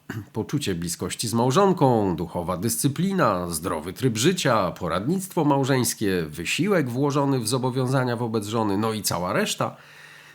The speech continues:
zaczęło mnie ogarniać coraz większe przygnębienie. Wcale nie dlatego, że wszystkie te zmiany nie były konieczne. Na pewno były.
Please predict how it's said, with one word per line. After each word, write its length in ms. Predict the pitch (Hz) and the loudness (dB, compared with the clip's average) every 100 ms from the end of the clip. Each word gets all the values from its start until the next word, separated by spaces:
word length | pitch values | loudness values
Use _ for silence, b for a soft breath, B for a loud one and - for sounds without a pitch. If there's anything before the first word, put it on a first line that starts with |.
| - | -6
zaczęło 440 | 98 123 277 285 | -2 0 2 2
mnie 200 | 240 220 | 4 4
ogarniać 720 | 156 135 185 190 175 170 - _ _ _ _ - | 4 4 4 4 2 -2 -6 _ _ _ _ -8
coraz 400 | - 202 190 156 | -2 2 2 2
większe 420 | 185 185 175 151 | 0 0 0 -2
przygnębienie. 960 | - - 156 135 131 131 139 98 - 50 - _ _ _ _ _ _ - | -2 0 2 4 4 4 4 2 -2 -14 -20 _ _ _ _ _ _ -14
Wcale 340 | - 175 165 | 2 4 6
nie 140 | 135 139 | 6 4
dlatego, 440 | 117 113 220 135 | 4 2 0 0
że 120 | 101 | 0
wszystkie 380 | 98 - - 110 | -2 -4 -4 -6
te 120 | 101 | -4
zmiany 360 | 107 113 101 101 | 0 2 4 4
nie 140 | 104 | 2
były 220 | 98 98 101 | 2 2 0
konieczne. 520 | 110 185 202 - 82 | 0 -2 -2 -6 -6
Na 160 | 92 104 | -2 2
pewno 380 | - 208 123 95 | 4 4 4 2
były. 360 | 92 107 80 | 2 2 0